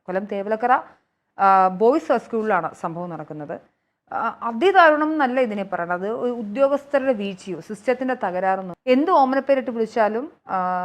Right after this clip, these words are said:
ഒഴിവാക്കാമായിരുന്ന ഒരു മരണം. അത് യഥാർത്ഥത്തിൽ ഞാൻ കൊലപാതകമാണെന്ന് പറയും. ഒന്ന് ആലോചിച്ച് നോക്കുക, തകിടിട്ടുകൊണ്ട് ഒരു സ്കൂളിൽ സൈക്കിളുകൾ വെക്കാനായിട്ടൊരു ഷെഡ് നിർമ്മിക്കുന്നു. സ്വാഭാവികമായും ഇതിൻ്റെ സുരക്ഷിതത്വം നോക്കേണ്ടത് അവിടുത്തെ ഉദ്യോഗസ്ഥരുടെ ഉത്തരവാദിത്തമാണ്.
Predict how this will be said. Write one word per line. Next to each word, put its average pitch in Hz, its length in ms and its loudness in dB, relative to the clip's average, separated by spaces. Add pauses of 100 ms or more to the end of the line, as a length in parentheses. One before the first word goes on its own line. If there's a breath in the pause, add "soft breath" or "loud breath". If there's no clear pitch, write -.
(280)
ഒഴിവാക്കാമായിരുന്ന 214 960 0 (300)
ഒരു 180 140 -10
മരണം. 151 380 -10 (640)
അത് 214 140 -2 (200)
യഥാർത്ഥത്തിൽ 226 480 -2
ഞാൻ 226 160 -4
കൊലപാതകമാണെന്ന് 196 880 -4
പറയും. 135 340 -16
ഒന്ന് 247 140 0
ആലോചിച്ച് 277 260 2
നോക്കുക, 214 520 -2
തകിടിട്ടുകൊണ്ട് 240 600 0
ഒരു 214 80 -10
സ്കൂളിൽ 220 600 -4
സൈക്കിളുകൾ 269 600 0
വെക്കാനായിട്ടൊരു 202 640 -2
ഷെഡ് 202 360 -6
നിർമ്മിക്കുന്നു. 156 420 -12 (560)
സ്വാഭാവികമായും 311 520 6
ഇതിൻ്റെ 277 180 -2
സുരക്ഷിതത്വം 240 640 -4
നോക്കേണ്ടത് 208 520 -6
അവിടുത്തെ 190 220 -10
ഉദ്യോഗസ്ഥരുടെ 202 560 -6
ഉത്തരവാദിത്തമാണ്. 165 680 -8